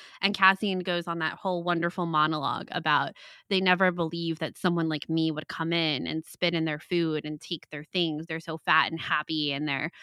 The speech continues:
security, you know, that conversation. And then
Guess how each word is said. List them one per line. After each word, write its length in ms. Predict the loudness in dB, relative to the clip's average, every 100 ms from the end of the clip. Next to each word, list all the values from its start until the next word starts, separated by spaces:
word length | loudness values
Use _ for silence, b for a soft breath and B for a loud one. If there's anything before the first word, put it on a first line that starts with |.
| B
security, 800 | -10 -8 -4 0 2 2 -2 -6 -12 B B
you 140 | 2 4
know, 320 | 6 4 4
that 240 | 8 8 6
conversation. 720 | 0 2 0 -4 -8 -6 -2
And 80 | 2
then 160 | 2